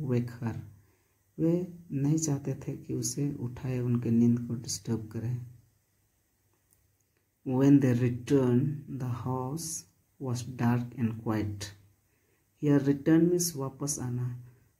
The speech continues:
और जब वे वापस घर को आते हैं, तो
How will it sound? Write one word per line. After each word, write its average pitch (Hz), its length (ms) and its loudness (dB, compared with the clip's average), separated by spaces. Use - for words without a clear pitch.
और 160 140 2
जब 160 320 2
वे 165 100 4
वापस 151 760 2
घर 147 360 0
को 156 160 -4
आते 135 320 -4
हैं, 143 320 -2
तो 156 320 -2